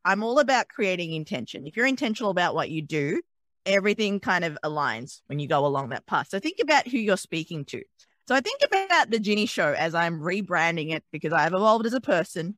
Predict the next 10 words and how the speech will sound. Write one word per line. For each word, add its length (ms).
and 140
the 60
show 240
has 140
evolved 340
itself 420
too. 320
The 80
Ginny 320
Show 440